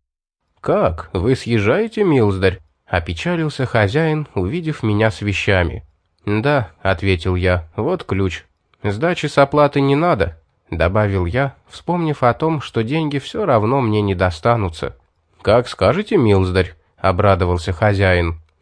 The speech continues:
"Приезжайте к нам еще". "Обязательно", — кивнул я. Выйдя во двор, я свернул к конюшне. Конюх, увидев меня, вывел моего коня.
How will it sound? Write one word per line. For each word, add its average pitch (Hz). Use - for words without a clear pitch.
"Приезжайте 120
к -
нам 127
еще". 135
"Обязательно", — 117
кивнул 92
я. 87
Выйдя 101
во 95
двор, 123
я 117
свернул 135
к -
конюшне. 113
Конюх, 104
увидев 135
меня, 131
вывел 175
моего 117
коня. 95